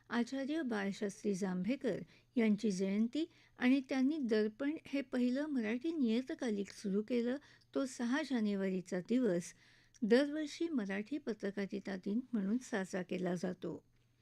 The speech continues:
बीड जिल्ह्यातल्या मसाजोगचे सरपंच संतोष देशमुख यांच्या हत्येप्रकरणी निपक्षपाती तपासाची मागणी घेऊन सर्वपक्षीय नेत्यांच्या शिष्टमंडळानं आज मुंबईत राज्यपाल सी पी राधाकृष्णन यांची भेट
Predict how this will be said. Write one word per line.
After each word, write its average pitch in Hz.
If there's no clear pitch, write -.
बीड 285
जिल्ह्यातल्या 294
मसाजोगचे 233
सरपंच 220
संतोष 202
देशमुख 208
यांच्या 202
हत्येप्रकरणी 233
निपक्षपाती 294
तपासाची 220
मागणी 190
घेऊन 196
सर्वपक्षीय 294
नेत्यांच्या 220
शिष्टमंडळानं 247
आज 226
मुंबईत 214
राज्यपाल 277
सी -
पी 220
राधाकृष्णन 262
यांची 202
भेट 190